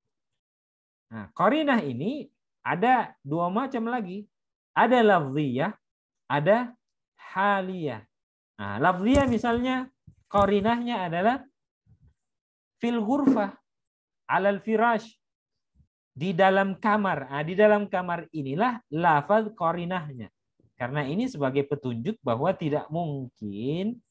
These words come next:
bulan ini diartikan dengan makna hakikatnya, makna hakikinya, harus dipahami dengan makna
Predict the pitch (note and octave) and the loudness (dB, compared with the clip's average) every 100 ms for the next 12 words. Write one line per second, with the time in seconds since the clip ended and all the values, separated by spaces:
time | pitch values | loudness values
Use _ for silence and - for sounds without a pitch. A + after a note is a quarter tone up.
0 | _ _ _ - D3 F3 D#3+ C#3+ - B2+ | _ _ _ -6 -2 0 0 -2 -8 -8
1 | D#3 G#3+ F3 C3+ B2+ C#3 E3 D#3+ G#3 E3 | -2 -2 -2 -2 -4 -4 -8 -2 -2 -2
2 | C#3 D3 D#3 C#3 D3+ D3+ - C3+ - C#3 | -4 -6 -6 -8 -8 -10 -10 -12 -10 -4
3 | F#3+ F#3+ - G#2 G2 G#2+ C3+ D3 D3+ D3 | -2 -2 -6 -16 -14 -12 -12 -8 -10 -10
4 | C#3 D3 D3+ F#3+ F#3 B2+ B2+ A3 G3+ E3 | -10 -10 -10 -10 -10 -8 0 2 2 -2
5 | G#3 C#3+ C#3 A2+ A2 G#2 B2+ D#3 A#2 B2 | -4 -6 -8 -8 -8 -8 -8 -8 -6 -6
6 | A#2 A2 - D3 F#3+ | -6 -10 -6 -4 -4